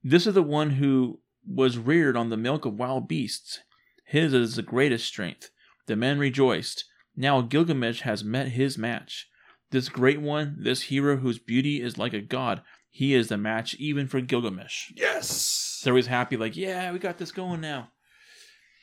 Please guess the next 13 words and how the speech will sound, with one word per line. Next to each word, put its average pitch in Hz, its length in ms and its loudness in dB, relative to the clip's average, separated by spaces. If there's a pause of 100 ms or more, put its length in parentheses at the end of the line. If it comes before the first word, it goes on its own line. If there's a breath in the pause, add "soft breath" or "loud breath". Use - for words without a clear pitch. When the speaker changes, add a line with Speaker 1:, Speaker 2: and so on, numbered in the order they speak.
(180 soft breath)
Speaker 1:
And 127 160 0
Speaker 2:
Like 104 100 -2
Speaker 1:
Eric, 143 540 2 (160)
the, 131 120 2 (680 loud breath)
and 151 300 2
in 165 180 4
Uruk, 160 380 4
the 135 80 0
bridal 123 400 4
bed 110 280 0
was 135 160 0
made, 160 380 -2 (840)
fit - 400 -2